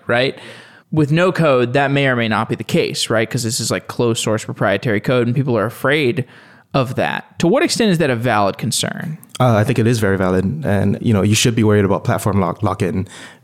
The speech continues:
Speaker 2: through that. Uh, and I think poorly designed no-code platforms will happen and people will get burned, but that doesn't mean that it's impossible for a good abstraction to form where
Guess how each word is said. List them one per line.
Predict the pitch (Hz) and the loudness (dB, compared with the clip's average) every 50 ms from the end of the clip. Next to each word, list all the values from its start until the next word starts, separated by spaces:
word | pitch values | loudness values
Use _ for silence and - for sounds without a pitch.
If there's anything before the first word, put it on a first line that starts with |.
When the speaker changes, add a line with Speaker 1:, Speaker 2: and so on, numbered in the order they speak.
| - | -6
Speaker 2:
through | - - 107 95 | -2 0 0 0
that. | - - - - - - - - | 0 -2 -4 -4 -8 -10 -8 -4
Uh, | 95 | -4
and | 95 98 - | -2 0 0
I | 107 110 113 | 2 2 2
think | - 127 - - - | 0 -2 -4 -6 -6
poorly | - - 127 131 127 127 117 | -2 0 2 2 4 2 2
designed | 113 104 92 104 101 104 104 104 101 104 104 - - - - - - - - - - - - _ _ - | 2 0 2 2 2 2 4 4 4 4 2 0 -4 -14 -18 -20 -20 -20 -20 -20 -20 -20 -20 _ _ -6
no-code | - - 104 113 110 - 120 104 101 | -2 0 2 2 2 2 2 0 2
platforms | - 104 98 - 113 101 92 92 95 92 - - - - 240 - | 0 -2 -2 0 0 0 0 0 -2 -2 -2 -4 -6 -8 -10 -4
will | 107 107 113 110 107 104 104 | 0 2 4 4 4 2 2
happen | 107 - 104 98 - - 139 156 160 156 - - - - | 0 -2 -4 -2 0 2 2 2 2 0 -2 -6 -4 -2
and | 110 107 104 101 98 - | 0 2 2 2 0 0
people | - 117 110 104 101 92 | -2 -2 0 0 0 2
will | 95 107 107 | 2 2 2
get | 107 117 101 - 113 | 2 0 0 0 0
burned, | 113 117 131 151 160 165 160 - - - - - - - - | 0 0 2 2 2 0 -2 -4 -16 -20 -20 -20 -20 -10 -6
but | - 107 | -2 0
that | 110 107 98 | 2 2 2
doesn't | 113 110 98 110 95 95 | 2 0 0 2 2 2
mean | 104 104 101 101 98 92 - - | 2 4 4 2 2 0 0 0
that | 101 98 | 0 0
it's | 98 92 - | 0 0 -2
impossible | 98 98 - - - 131 135 135 - 113 95 107 101 98 | -2 -2 -2 -2 0 0 0 2 0 0 2 2 2 0
for | 92 - - 101 95 95 92 98 - - - - - - - - - - | 0 -2 -2 0 0 0 0 -2 -6 -12 -20 -20 -20 -20 -20 -12 -6 -4
a | 107 | -4
good | 101 95 95 113 131 123 117 | -4 -2 0 2 2 4 4
abstraction | 113 107 - - 120 104 101 - - 101 92 | 2 2 0 0 0 0 0 0 0 -2 -2
to | - 101 | -2 -4
form | - - - 117 104 104 98 95 95 92 | -4 -2 0 2 4 4 4 2 2 0
where | - 92 95 92 90 87 87 92 98 110 | 0 0 0 0 2 0 0 -2 -4 -6